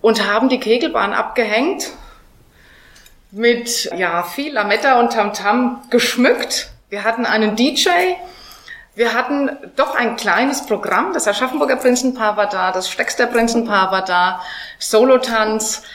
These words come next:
das Dreigestirn war da, der jetzige Oberbürgermeister Jürgen Herzing war da, die Frau Euler war da, Bürgermeisterin. Ja,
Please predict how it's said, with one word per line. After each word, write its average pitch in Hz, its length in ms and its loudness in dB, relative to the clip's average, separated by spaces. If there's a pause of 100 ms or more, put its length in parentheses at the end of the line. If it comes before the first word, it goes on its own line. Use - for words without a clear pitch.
(140)
das - 160 -12
Dreigestirn 240 720 0
war 208 160 2
da, 180 580 0 (640)
der 165 560 2 (220)
jetzige 220 640 2
Oberbürgermeister 185 1000 2
Jürgen 175 280 -2
Herzing 247 420 -4
war 233 140 4
da, 214 400 2 (640)
die 175 80 -4
Frau - 240 -4
Euler 254 240 2
war 214 140 2
da, 196 500 0
Bürgermeisterin. 185 840 0
Ja, 165 320 -4